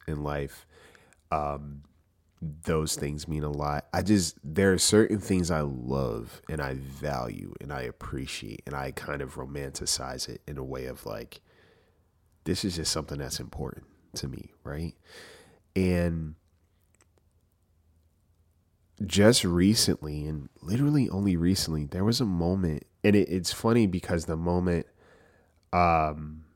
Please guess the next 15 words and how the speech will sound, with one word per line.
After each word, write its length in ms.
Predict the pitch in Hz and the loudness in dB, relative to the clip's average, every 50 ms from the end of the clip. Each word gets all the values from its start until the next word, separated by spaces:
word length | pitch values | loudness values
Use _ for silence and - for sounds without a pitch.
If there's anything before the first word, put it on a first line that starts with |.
| _ _ _ _ _ _ _ _ _ _ _ _ _ _ _ - | _ _ _ _ _ _ _ _ _ _ _ _ _ _ _ -12
the 240 | 87 85 85 92 | -6 0 2 2
moment 680 | 82 82 82 85 92 95 104 110 113 113 107 107 - - | 2 2 0 2 4 4 4 6 4 4 4 2 0 -2
happened, 920 | - - - - - 95 90 85 82 - - 82 80 76 76 73 73 76 76 _ _ _ _ _ _ _ _ _ _ _ - _ _ _ _ _ _ _ _ _ _ _ _ _ _ _ _ _ _ _ _ _ _ _ _ _ _ _ _ _ _ _ - | -10 -12 -10 -4 0 2 2 2 2 0 -2 -4 -2 -2 -2 -6 -8 -10 -14 _ _ _ _ _ _ _ _ _ _ _ -20 _ _ _ _ _ _ _ _ _ _ _ _ _ _ _ _ _ _ _ _ _ _ _ _ _ _ _ _ _ _ _ -12
<sighs> 0 | |
how 560 | - - - - - - - - - - - | -12 -10 -10 -12 -14 -18 -20 -20 -16 -14 -8
do 120 | - 135 123 | -4 -4 -4
I 20 | |
explain 460 | 104 87 - - - 95 85 80 73 | -2 -4 -4 -6 -4 -2 -2 -2 -4
it? 120 | 76 76 - - - - - - - _ _ _ _ _ _ _ _ - | -6 -8 -14 -18 -20 -20 -20 -20 -20 _ _ _ _ _ _ _ _ -12
The 220 | - 85 82 92 87 | -8 -2 0 0 2
moment 520 | 87 90 101 123 147 165 175 160 - - | 4 4 6 6 6 6 4 2 0 -2
happened 840 | - 87 95 95 92 87 87 - - 82 78 76 73 73 73 71 73 - _ _ _ _ _ _ _ _ _ | -6 -4 -2 -2 0 -2 -2 -2 -2 -4 -2 -2 -4 -6 -8 -10 -12 -16 _ _ _ _ _ _ _ _ _
for 260 | - - - - 87 80 | -20 -8 -2 0 0 0
me, 640 | 78 78 78 78 78 76 76 76 76 76 76 71 _ _ _ _ _ _ _ _ _ _ _ _ _ _ _ _ _ _ _ _ _ _ _ _ _ _ _ _ _ _ _ _ _ _ _ _ _ _ _ _ _ _ _ _ _ _ _ _ _ _ _ _ _ _ _ _ _ _ _ _ _ - | 0 -2 -2 -2 -2 -2 -4 -4 -6 -8 -10 -14 _ _ _ _ _ _ _ _ _ _ _ _ _ _ _ _ _ _ _ _ _ _ _ _ _ _ _ _ _ _ _ _ _ _ _ _ _ _ _ _ _ _ _ _ _ _ _ _ _ _ _ _ _ _ _ _ _ _ _ _ _ -10
um, 680 | 82 78 60 50 50 50 - - - - - - - | -8 -8 -8 -10 -14 -18 -20 -18 -18 -18 -16 -16 -20